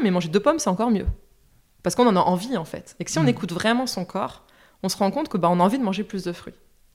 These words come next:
Speaker 2: Hmm,
Speaker 1: Et
Speaker 2: ok.
Speaker 1: petit à petit, en fait, se dire que, bah, aujourd'hui, en fait, je vais me prendre une grosse salade de fruits ou un gros smoothie de fruits, et en fait, ça va me suffire pour mon repas. Pourquoi
Speaker 2: Hmm.
Speaker 1: pas ? À tester.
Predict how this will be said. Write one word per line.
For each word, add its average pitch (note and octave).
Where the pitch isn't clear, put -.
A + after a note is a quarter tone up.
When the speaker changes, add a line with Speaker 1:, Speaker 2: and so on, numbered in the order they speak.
Speaker 2:
Hmm, D#3+
Speaker 1:
Et F3+
Speaker 2:
ok. C3
Speaker 1:
petit D4+
à F#3
petit, -
en F#3+
fait, F4+
se -
dire C#4
que, C4+
bah, F#3
aujourd'hui, G3
en F4+
fait, E4
je A#3+
vais G3+
me F#3
prendre G#3+
une E3
grosse C#4+
salade G#3
de F#3+
fruits A#3
ou G3+
un D3+
gros B3+
smoothie G#3+
de -
fruits, C4
et F#3
en F3+
fait, E4
ça B3
va A3
me A#3+
suffire A#3+
pour G#3+
mon G3
repas. F#3
Pourquoi D#3+
Speaker 2:
Hmm. F#3+
Speaker 1:
pas ? -
À E3+
tester. F#3